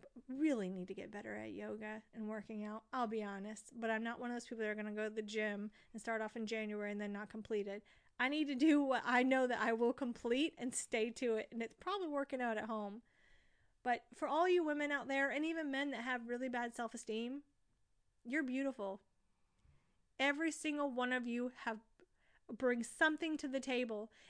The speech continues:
and every single one of you have something that other people want. The thing is, is that you are your biggest enemy. And if you don't feel comfortable in your own skin, how can you feel comfortable out in the world?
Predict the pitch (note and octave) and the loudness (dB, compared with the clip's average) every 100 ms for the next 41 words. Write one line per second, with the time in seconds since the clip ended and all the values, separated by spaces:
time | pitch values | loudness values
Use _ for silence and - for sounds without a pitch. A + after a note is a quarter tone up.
0 | - A#3 - C#4+ D#4+ D#4+ E4 D4+ B3+ B3 | -8 -6 0 0 2 0 -2 -2 -2 -2
1 | C4 C#4+ C4 A#3 A3+ - C4+ C4 C#4 C#4 | -2 -2 0 -4 -4 -4 -4 -4 -6 -8
2 | - - - - - C4+ C#4+ C#4 - C4 | -14 -12 -12 -6 -2 2 2 0 -2 -2
3 | B3+ A#3+ A#3 G#3+ G#3 G3+ - _ _ - | 0 0 0 -2 -4 -8 -14 _ _ -20
4 | - _ B3+ - D4+ D#4 C#4+ D4 C4+ B3 | -20 _ -12 -2 -2 0 0 -2 -2 -2
5 | A#3+ B3 C#4 C#4 C4 A#3 A3 B3 A3+ B3 | -2 0 0 0 0 0 2 0 0 -2
6 | - G#3+ G#3+ G3+ A3 - _ _ _ _ | -4 -2 -4 -6 -10 -16 _ _ _ _
7 | B3 A#3+ A#3+ A#3 A#3+ C#4+ D#4 D4+ C4+ - | 0 2 2 2 4 4 4 2 0 0
8 | C4 - C4 A#3+ A3 A3+ A#3+ - - A3+ | -4 0 0 0 0 0 -2 -4 -2 0
9 | B3 D4 - _ _ _ _ _ _ - | 0 -4 -10 _ _ _ _ _ _ 2
10 | D4 C#4+ D#4 D4 C#4 C4+ C4+ - - B3+ | 4 4 2 0 2 0 -4 -10 -6 -4
11 | A#3+ B3+ A#3+ A#3+ A3+ A#3 G#3+ G#3 G#3 G#3 | -2 -4 -2 0 2 0 -2 -2 -4 -6
12 | A3+ | -12